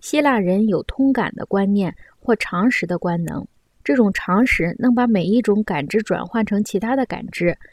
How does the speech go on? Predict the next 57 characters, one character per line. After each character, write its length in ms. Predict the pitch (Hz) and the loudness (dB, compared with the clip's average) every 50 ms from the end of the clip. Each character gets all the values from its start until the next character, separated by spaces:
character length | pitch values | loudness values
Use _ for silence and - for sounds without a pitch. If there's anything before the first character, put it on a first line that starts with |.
| _ - - | _ -16 0
并 160 | - 269 269 | 4 4 4
赋 180 | 254 - - 285 | 4 2 0 2
予 140 | 247 202 | 2 2
人 340 | 165 160 160 170 180 202 254 | 2 2 0 0 0 0 2
意 140 | 262 254 220 | 4 4 4
识。 260 | 214 - - - - - _ - - _ _ _ _ | 4 2 -2 -4 -6 -10 _ -20 -20 _ _ _ _
今 200 | - 247 247 240 | 2 4 6 6
天， 320 | 233 240 247 220 214 220 - - - - - - | 6 6 4 4 2 0 -2 -8 -16 -20 -8 0
我 80 | - | 4
们 160 | 202 226 254 254 | 6 8 8 8
已 100 | 240 214 | 8 6
经 160 | 202 226 233 | 4 2 0
靠 220 | 240 - 254 247 | 0 2 0 0
技 200 | 247 - 285 269 | 2 2 0 0
术 180 | 247 - 208 202 | 2 2 2 2
实 240 | 202 - - 202 196 | 2 2 0 0 0
现 200 | - 269 262 233 | 2 2 2 2
了 120 | 214 190 | 2 2
人 240 | 180 175 170 180 196 | 0 0 0 2 2
的 120 | 233 240 240 | 2 0 0
各 200 | - - 277 240 | 2 2 2 2
部 160 | - - 233 | 2 0 0
分 220 | 220 - 165 170 | 0 0 -2 -4
肢 180 | - - 262 247 | -2 -2 -4 -4
体 320 | 220 - - 196 160 - - - - - - - | -4 -6 -8 -8 -8 -8 -10 -16 -20 -20 -20 -14
和 200 | - - 214 220 | 0 2 2 2
各 160 | - - 277 | 4 4 4
种 180 | 226 226 226 233 | 4 4 2 0
感 220 | 220 175 151 - | 0 -2 -4 -4
知 160 | - - 240 | 0 2 2
的 80 | 233 220 | 4 2
延 260 | 185 160 160 170 180 | 2 0 -2 -2 -4
伸， 300 | 196 - - 226 214 247 - _ _ _ _ _ _ _ | 0 2 2 2 2 0 -2 _ _ _ _ _ _ _
所 300 | - - - 226 220 226 | -20 0 6 8 8 8
以 200 | 226 208 190 180 - - - - | 8 6 4 2 0 -6 -14 -12
我 140 | - - 202 | -2 2 2
们 120 | 190 190 190 | 2 4 4
对 160 | 208 247 247 | 4 4 4
技 220 | - - 277 262 | 4 2 2 2
术 180 | 247 - 220 202 | 4 4 2 4
和 120 | 185 214 | 4 2
经 260 | 214 - 247 254 254 | 0 2 4 4 6
验 240 | 262 262 247 208 180 - - - - - - | 6 6 6 4 2 -2 -8 -18 -20 -8 2
外 220 | 294 302 285 254 | 6 8 8 8
在 220 | 240 - 247 226 214 | 8 6 4 4 4
通 240 | - - 254 254 | 2 2 2 4
感 180 | 262 240 185 - | 4 4 2 0
的 80 | - - | -2 -6
需 260 | - - - 233 240 | -8 -4 0 2 2
要 260 | 247 240 202 - - - _ _ _ | 4 4 2 0 -4 -10 _ _ _
随 260 | - - - 220 240 | -8 4 6 6 6
时 240 | 233 - - 190 196 | 6 4 2 0 0
困 280 | - - - 285 262 226 | 0 2 2 4 4 4
扰 160 | 208 165 151 | 4 0 0
着 160 | - - 160 | -2 -2 -2
我 160 | 165 170 131 - | 0 -2 -2 -4
们。 200 | - 110 - | -6 -8 -8